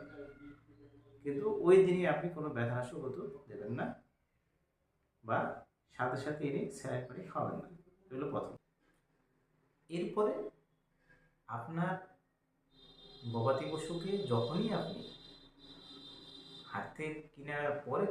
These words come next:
চব্বিশ ঘন্টা অবজার্ভ করার পরে আপনার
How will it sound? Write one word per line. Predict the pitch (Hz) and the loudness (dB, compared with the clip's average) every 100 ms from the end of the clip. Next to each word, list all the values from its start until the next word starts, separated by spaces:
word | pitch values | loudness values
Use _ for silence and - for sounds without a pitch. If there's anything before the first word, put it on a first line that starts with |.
| - | 0
চব্বিশ | 170 170 233 214 | -2 2 2 2
ঘন্টা | 190 190 156 | 0 0 4
অবজার্ভ | 139 139 143 143 | 4 6 2 2
করার | 143 143 - | 0 -2 -4
পরে | 139 139 - - - _ _ | -4 -2 -2 -6 -18 _ _
আপনার | - - 170 185 | -2 0 0 2